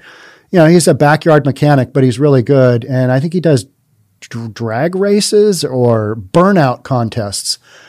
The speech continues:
My mechanic, uh, mechanics are minimal, so that's why I'm probably butchering the whole catalytic converter thing here.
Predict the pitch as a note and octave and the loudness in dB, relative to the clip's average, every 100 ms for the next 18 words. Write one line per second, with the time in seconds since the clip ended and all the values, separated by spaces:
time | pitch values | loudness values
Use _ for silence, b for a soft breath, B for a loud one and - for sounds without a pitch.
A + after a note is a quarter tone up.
0 | b b b _ C#3 C#3+ C3+ C#3+ C3 B2+ | b b b _ 2 2 2 2 2 2
1 | A#2 B2 B2 C3+ E3 C#3 C3+ C#3 C3 B2 | 0 -2 -2 -8 -4 -4 2 2 2 0
2 | - A#2 G#2+ A2+ B3+ F3+ C3+ B2+ A#2 A2+ | -4 -4 -4 -10 -8 -2 2 2 0 -2
3 | G#2 - - D3 B2 A#2+ C3 E3+ E3 C#3+ | -4 -10 -2 2 4 2 0 -2 -2 2
4 | C#3+ B2 A2+ C3+ B2+ A#2 G#2 C#3 - B2+ | 2 2 0 0 2 0 0 -2 -2 -2
5 | A#2 A2+ B2 A#2+ A2+ - B2 A#2+ A2+ A2+ | -2 0 2 2 0 -2 0 0 -2 -4
6 | G#2+ D#3 C#3 C3+ B2 A2+ B2 A2+ | -2 2 2 0 -2 -2 -4 -4